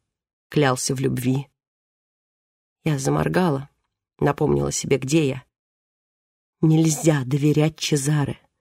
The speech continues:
Ты его совсем не знаешь, не представляешь, что ему в голову взбредёт». «Я не ты», ответила она.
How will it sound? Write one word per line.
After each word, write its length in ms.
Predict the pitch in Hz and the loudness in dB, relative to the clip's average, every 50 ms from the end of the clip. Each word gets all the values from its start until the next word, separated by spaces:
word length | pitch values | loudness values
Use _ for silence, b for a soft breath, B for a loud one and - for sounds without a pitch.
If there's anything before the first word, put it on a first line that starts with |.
| _ _ _ _ _ _ _ _ _ | _ _ _ _ _ _ _ _ _
Ты 100 | - 165 | 4 4
его 180 | 151 143 165 | 6 6 4
совсем 440 | 160 - 170 - - - 185 160 151 | 4 2 -2 -2 2 2 4 6 6
не 100 | 160 170 | 6 4
знаешь, 560 | 143 147 160 156 139 127 117 - - - - _ _ _ _ _ _ _ | 4 4 4 4 2 -2 -4 -6 -8 -10 -10 _ _ _ _ _ _ _
не 120 | - 165 160 | 2 2 2
представляешь, 680 | - 160 156 - - 170 156 160 170 196 196 165 143 - | 2 -2 -2 0 0 2 2 4 4 4 4 4 2 2
что 320 | - - - - - 165 | 0 -2 2 4 4 4
ему 200 | 151 139 147 151 | 6 6 4 4
в 100 | 135 156 | 2 4
голову 340 | 160 185 175 147 143 131 135 | 4 6 6 6 4 0 0
взбредёт». 640 | 123 123 135 123 160 165 151 147 139 127 - - _ _ _ _ _ _ _ _ _ _ _ _ _ _ _ _ _ _ _ _ _ _ _ _ _ | -2 -4 -2 2 2 2 4 2 0 -2 -4 -10 _ _ _ _ _ _ _ _ _ _ _ _ _ _ _ _ _ _ _ _ _ _ _ _ _
«Я 320 | - 165 156 185 190 185 180 | -4 0 2 4 4 4 4
не 180 | 175 180 185 | 4 2 2
ты», 360 | - - - 208 196 165 135 - _ _ _ _ _ _ _ _ _ _ _ _ _ _ _ _ _ _ _ _ _ _ - | 0 2 2 2 2 2 0 -4 _ _ _ _ _ _ _ _ _ _ _ _ _ _ _ _ _ _ _ _ _ _ -8
ответила 460 | 143 - 131 127 123 - - 131 65 | -4 -2 -2 -2 -2 -4 -8 -6 -6
она. 280 | 65 64 - - - | -4 -4 -6 -6 -8